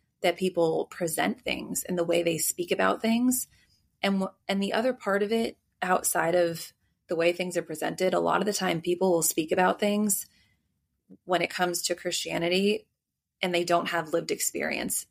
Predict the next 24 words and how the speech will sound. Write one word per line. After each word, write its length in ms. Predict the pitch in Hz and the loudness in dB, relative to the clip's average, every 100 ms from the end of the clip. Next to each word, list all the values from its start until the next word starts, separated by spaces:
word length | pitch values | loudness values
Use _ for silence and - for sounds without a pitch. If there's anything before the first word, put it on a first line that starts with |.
| _ | _
in 140 | 190 | -2
what 160 | 170 - | 0 0
they're 260 | 170 139 | 0 0
speaking 460 | - - - - - | -4 -6 -8 -10 -10
about. 300 | - - - _ _ _ _ _ - | -8 -8 -10 _ _ _ _ _ -2
And 500 | 180 165 165 165 170 - _ | 0 0 -4 -8 -10 -14 _
so 640 | - 196 170 160 151 143 - _ | -2 2 2 2 -4 -8 -14 _
that 400 | 170 170 208 - | -8 -4 -4 -4
piece 260 | - 185 - | -6 -6 -4
of 120 | 170 | -4
it 180 | 165 - | -4 -4
for 140 | 180 | -6
me 340 | 170 175 170 165 | -2 0 0 0
was, 400 | 143 160 - - - - | -2 -4 -6 -8 -8 -6
um, 160 | 180 - _ _ - _ _ _ | -6 -8 _ _ -20 _ _ _
I, 100 | 180 | -2
it 120 | 170 180 | 0 -2
was 140 | 175 | -2
confusing 640 | - 196 196 196 170 165 | -2 -2 2 2 0 -4
because 240 | 156 170 165 | -4 -2 -2
I'm 140 | 165 | -4
sitting 340 | 165 196 180 | -2 -2 -2
back 260 | 170 160 165 _ _ _ | 0 -2 -4 _ _ _
wondering 520 | 170 170 165 160 151 | -4 -4 -6 -8 -16